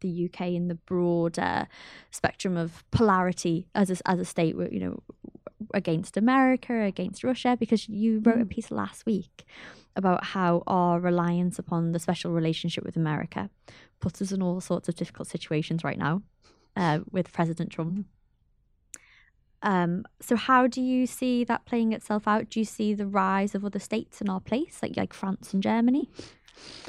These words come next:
Speaker 2: Well, I think that the, um, you know, the,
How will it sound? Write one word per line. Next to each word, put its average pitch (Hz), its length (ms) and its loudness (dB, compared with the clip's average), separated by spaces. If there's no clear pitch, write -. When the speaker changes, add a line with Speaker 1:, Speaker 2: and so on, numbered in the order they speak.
Speaker 2:
Well, 240 280 6
I 247 100 4
think 277 300 4
that 220 240 0
the, 220 520 2
um, 208 520 4
you 208 60 2
know, 190 140 4
the, 196 280 2